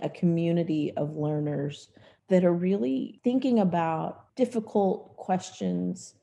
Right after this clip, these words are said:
and exploring our understandings and taking on the difficult topics and, and really dreaming radically together and reimagining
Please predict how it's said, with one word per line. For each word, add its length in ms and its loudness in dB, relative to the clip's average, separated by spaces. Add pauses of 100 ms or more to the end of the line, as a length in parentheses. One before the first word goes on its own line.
(100)
and 280 2
exploring 640 0
our 120 0
understandings 1040 0
and 400 -6
taking 380 2
on 240 4
the 80 0
difficult 520 -4
topics 760 -6
and, 420 -2 (680)
and 160 2
really 360 4 (560)
dreaming 480 6
radically 500 4
together 800 4 (100)
and 600 6
reimagining 1120 4